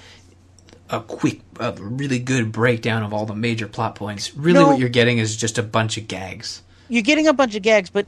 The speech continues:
Speaker 2: you do get to see some of the stunts behind scene.
Speaker 1: Sure.
Speaker 2: Um, they do, uh, the, the first episode that they did here for episode six, there's the scene where Daryl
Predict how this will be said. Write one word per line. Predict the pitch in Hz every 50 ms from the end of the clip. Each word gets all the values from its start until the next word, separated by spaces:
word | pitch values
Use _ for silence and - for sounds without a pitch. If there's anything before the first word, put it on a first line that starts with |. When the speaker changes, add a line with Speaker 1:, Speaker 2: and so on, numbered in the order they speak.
| - -
Speaker 2:
you | 226 196 202 202
do | 170 - 240 254 285 285 247
get | 214 - 240 233 -
to | - 190
see | - - - 196 190
some | 175 - 202 196 190
of | 185 165
the | 139 127
stunts | - - - - - - 160 160 180 202 - - - -
behind | - 151 147 143 143 143 143 139 135
scene. | - - 147 156 156 165 175 190 185 - - - -
Speaker 1:
Sure. | - - - 165
Speaker 2:
Um, | 165 156 147 147
they | - 180 190
do, | 175 226 226 214 196 -
uh, | - 170 165 160 151 147 143
the, | 135 147 160 -
the | 156 165
first | - - 208 208 214 - -
episode | 196 190 - 208 185 - 190 185 180 175 170 170 -
that | 160 151 -
they | 156 147
did | 143 156 151 143 -
here | 135 139 127 120
for | - - 127
episode | 131 135 - 135 131 139 127 -
six, | - 156 160 - - - - - - - - - - _
there's | - 175 175 165 156 -
the | - 156
scene | - - - 185 185 185 185 175 175
where | 160 156 156 151 147 147 143 139 139 - - - - _ _ _ 147
Daryl | - 165 160 160 160 165 165 165 160 160 -